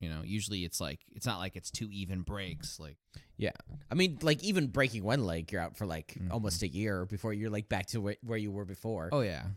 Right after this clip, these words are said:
Speaker 2: You
Speaker 1: Yeah,
Speaker 2: know?
Speaker 1: especially if it's, like, multiple breaks.
Speaker 2: Yeah, it was, like, a motorcycle accident type thing, so.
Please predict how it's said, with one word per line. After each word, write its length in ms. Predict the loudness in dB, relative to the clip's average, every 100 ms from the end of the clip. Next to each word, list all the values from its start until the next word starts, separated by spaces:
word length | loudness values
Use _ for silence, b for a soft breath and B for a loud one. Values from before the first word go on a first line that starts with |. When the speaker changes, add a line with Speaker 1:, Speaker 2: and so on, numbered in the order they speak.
| -6 -4
Speaker 2:
You 100 | 0
Speaker 1:
Yeah, 80 |
Speaker 2:
know? 160 | 0 -2
Speaker 1:
especially 360 | -2 0 0 -2
if 120 | -2
it's, 140 | -4
like, 160 | -4 -2
multiple 440 | -2 -2 -6 -8 -6
breaks. 720 | -6 -4 -4 -6 -10 -10 -12 -4
Speaker 2:
Yeah, 160 | -2 0
it 40 |
was, 100 | 0
like, 100 | 0
a 40 |
motorcycle 760 | -2 -2 -2 -2 -4 -6 -10 -10 -14 -12
accident 480 | -10 -8 -8 -10 -10
type 240 | -8 -8 -8
thing, 220 | -8 -8
so. 320 | -6 -8 -8